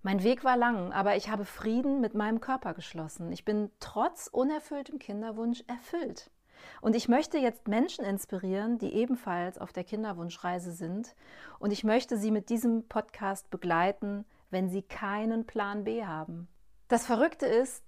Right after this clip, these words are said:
seitdem ich nämlich über dieses Thema spreche, und das ist eigentlich erst seit kurzem, öffnen sich mir so viele Menschen, die mir ihre Geschichte plötzlich erzählen und sagen, „Hey, mir ist das Gleiche passiert. Darf ich dir mal meine Geschichte erzählen?“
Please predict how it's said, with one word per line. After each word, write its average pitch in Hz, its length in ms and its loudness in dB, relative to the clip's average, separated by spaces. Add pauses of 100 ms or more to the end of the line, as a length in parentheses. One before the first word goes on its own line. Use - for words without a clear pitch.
(260)
seitdem 240 400 8
ich - 240 2
nämlich 214 340 4
über 220 200 2
dieses 233 320 -2
Thema 285 320 2
spreche, 220 680 -4 (320)
und 196 160 0
das 202 140 2
ist - 180 -2 (100)
eigentlich 240 520 0
erst 185 220 -2
seit 180 180 -4
kurzem, 233 580 -6 (320)
öffnen 254 360 6
sich 220 260 -2
mir 208 240 0
so 247 260 0
viele 247 300 -2
Menschen, 220 560 -2
die 208 100 -2
mir 214 220 0
ihre 294 180 2
Geschichte 262 380 -4
plötzlich - 480 -6
erzählen 170 400 -6
und 185 120 -4
sagen, 202 180 -4
„Hey, 214 280 2 (520)
mir 196 80 -2
ist 185 120 -4
das 175 100 -8
Gleiche 220 320 0
passiert. 156 480 -8
Darf 180 160 0
ich 202 80 -6
dir 185 140 0
mal 185 120 -2
meine 170 300 -2
Geschichte 233 420 -4
erzählen?“ 233 540 -6